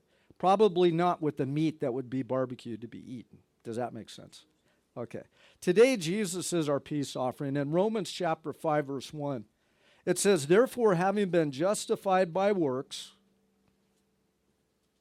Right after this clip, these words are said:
oh no, faith, "having been justified by faith." Do you know that?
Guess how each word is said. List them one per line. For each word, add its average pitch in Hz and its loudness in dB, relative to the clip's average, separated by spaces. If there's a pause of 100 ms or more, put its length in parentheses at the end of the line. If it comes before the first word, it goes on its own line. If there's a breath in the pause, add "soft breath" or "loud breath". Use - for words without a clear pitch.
(140)
oh 208 8
no, 160 4 (160 soft breath)
faith, 226 6 (180 loud breath)
"having 208 6
been 185 6
justified 202 4
by 180 4
faith." 269 0
Do 160 -2
you 220 2
know 220 4
that? 139 0